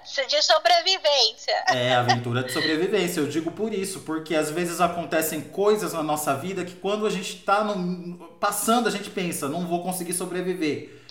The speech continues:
Speaker 2: Mas depois passa e a gente fala, "Ufa!"
Speaker 1: Exatamente, isso mesmo.
Speaker 2: Eu queria saber qual foi a importância da terapia, de buscar ajuda profissional, pra você conseguir se levantar.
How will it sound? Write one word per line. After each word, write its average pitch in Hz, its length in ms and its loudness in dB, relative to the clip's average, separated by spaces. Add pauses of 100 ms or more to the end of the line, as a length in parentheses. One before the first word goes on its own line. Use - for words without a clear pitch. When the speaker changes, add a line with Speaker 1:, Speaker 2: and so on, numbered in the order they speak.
(200)
Speaker 2:
Mas 175 140 4
depois 214 340 4
passa 208 460 4
e - 20 -4
a - 20 -4
gente 175 160 -4
fala, 156 220 0
"Ufa!" 170 560 -2 (1300)
Speaker 1:
Exatamente, 214 1080 6 (120)
isso 220 320 -2
mesmo. 185 540 2 (300)
Speaker 2:
Eu 170 80 -2
queria 226 220 2
saber 226 360 2
qual 233 220 2
foi 233 220 2
a 226 60 4
importância 202 680 -2
da 180 120 -2
terapia, 190 560 -4
de 160 80 -2
buscar 165 320 -4
ajuda 170 220 -2
profissional, 160 800 -4 (200)
pra 196 140 0
você 240 300 -4
conseguir 226 1000 -6
se - 220 -6
levantar. 220 1000 2